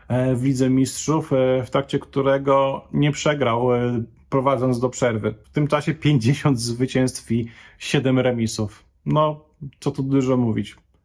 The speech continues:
Jest to drużyna, która potrafi, e, nie tylko gonić, nie tylko w ostatniej chwili o-, ogarniać pozytywny wynik. E, wiemy, tam Ramosowe historie, czy tam Rodrigo, e, wiadomo, o co chodzi. E, wielokrotnie to oglądaliśmy, ale to jest drużyna, która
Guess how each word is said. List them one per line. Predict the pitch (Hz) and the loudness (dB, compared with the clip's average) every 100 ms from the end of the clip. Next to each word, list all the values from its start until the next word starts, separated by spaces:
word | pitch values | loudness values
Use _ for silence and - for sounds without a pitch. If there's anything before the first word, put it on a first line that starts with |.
| _ | _
Jest | 170 170 | 0 2
to | 165 | 0
drużyna, | 143 139 135 147 135 | 2 2 2 0 0
która | - 127 123 | 2 0 0
potrafi, | 120 123 123 123 117 - _ _ | -2 -2 0 -2 -6 -10 _ _
e, | 131 | -2
nie | 143 | 0
tylko | 151 170 170 | 0 0 0
gonić, | 143 156 190 196 - | 2 2 0 -4 -4
nie | 135 | -4
tylko | 135 151 147 | -2 0 0
w | |
ostatniej | 139 - 147 156 147 | -2 -2 -2 0 -2
chwili | 143 - 147 151 147 - _ _ _ | -4 -4 -2 0 -2 -4 _ _ _
o-, | - 147 139 143 | -2 2 2 2
ogarniać | 151 156 156 147 139 - 156 151 | 2 2 2 0 -2 0 -2 0
pozytywny | 147 143 143 156 139 143 | 0 -2 0 -2 2 2
wynik. | 131 143 151 160 139 | 2 0 0 -2 0
E, | 127 123 | 0 0
wiemy, | - 127 135 131 120 123 - | -2 0 2 2 -2 -6 -8
tam | 120 131 139 139 | -6 -4 -4 -2
Ramosowe | 127 131 123 139 123 113 | 2 2 2 0 0 -2
historie, | 123 - 131 131 | -6 -2 0 0
czy | 113 | -2
tam | 120 120 | -4 -2
Rodrigo, | 123 117 123 123 - - - _ _ | -2 -4 -6 -6 -8 -10 -20 _ _
e, | 123 | -4
wiadomo, | 127 131 127 | -2 0 0
o | |
co | 123 120 | -2 -2
chodzi. | 127 117 117 110 | -2 -2 -4 -2
E, | 127 123 | 0 0
wielokrotnie | 127 123 135 127 | 0 0 -2 -2
to | 127 | -2
oglądaliśmy, | 123 123 127 135 143 - 143 139 _ _ _ _ _ _ - | 0 0 2 2 0 0 -2 -2 _ _ _ _ _ _ -2
ale | 165 165 | 2 2
to | 165 156 | 2 2
jest | 147 | 2
drużyna, | 147 143 139 | 2 4 2
która | 135 - 123 123 | 0 -2 0 0